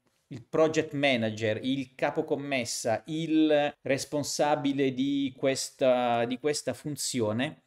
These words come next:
ci sono vari modi nei quali ci possiamo posizionare e lì è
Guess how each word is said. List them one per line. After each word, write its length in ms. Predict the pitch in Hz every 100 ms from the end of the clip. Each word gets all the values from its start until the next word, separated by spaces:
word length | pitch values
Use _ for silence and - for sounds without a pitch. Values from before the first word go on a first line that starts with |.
| _
ci 160 | - 214
sono 320 | - 202 139
vari 220 | 160 147
modi 320 | 165 131 131 165
nei 120 | 143
quali 240 | 135 160
ci 120 | 170
possiamo 340 | 117 120 127 113
posizionare 840 | 113 113 - 123 117 101 104 - _
e 120 | 180
lì 540 | 196 147 127 147 - -
è 400 | 127 123 -